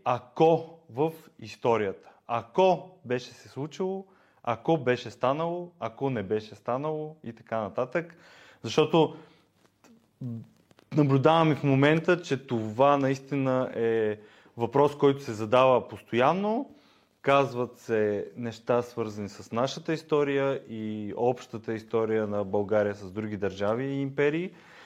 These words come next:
Затова по-скоро ще си говорим няколко минути и ще се радвам да, да изслушате разговора и да пишете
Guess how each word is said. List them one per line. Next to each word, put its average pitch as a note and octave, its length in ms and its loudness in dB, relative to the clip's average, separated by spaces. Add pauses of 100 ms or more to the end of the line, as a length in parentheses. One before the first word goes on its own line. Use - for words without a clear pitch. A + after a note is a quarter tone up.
(180)
Затова F3 520 0 (1080)
по-скоро F3 380 4
ще E3 160 -2
си C#3+ 120 0
говорим D3+ 800 6 (360)
няколко C3+ 440 2
минути E3+ 680 2 (560)
и D#3+ 340 0 (340)
ще - 140 -8
се B2+ 160 2
радвам C3 280 6
да, B2 360 4 (200)
да A#2 60 -8
изслушате - 480 -8
разговора B2+ 480 0
и B2 80 0
да B2 360 0
пишете A#2 560 -8